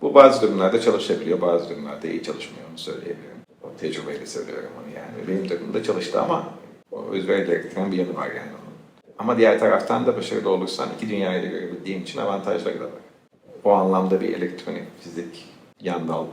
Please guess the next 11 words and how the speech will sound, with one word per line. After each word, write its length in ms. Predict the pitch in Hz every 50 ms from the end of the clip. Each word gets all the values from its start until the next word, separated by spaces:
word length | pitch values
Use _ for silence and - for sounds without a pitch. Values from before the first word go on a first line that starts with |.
| - - - - -
belki 340 | - - - - - -
düşünülebilir. 640 | - - - - 214 214 - - - - - 110 - - - - - - - _ _ _ _ _ -
Eğer 280 | 95 95 95 98 98
şeylerse 640 | - - - 127 147 127 104 - - - - 92 -
ama 260 | - - - - - 78 - - - - - - - _ - -
repetitif 640 | 90 92 113 117 117 123 117 - - - - -
bir 40 | 113
şekilde 400 | - - - - - 90 87 87
aynı 360 | - 101 107 107 107 - - -
problemi 460 | - 95 87 90 90 90 87 85 82 80 - - - - - - _ _ _
çözmek 600 | - - 101 92 92 92 92 90 - - -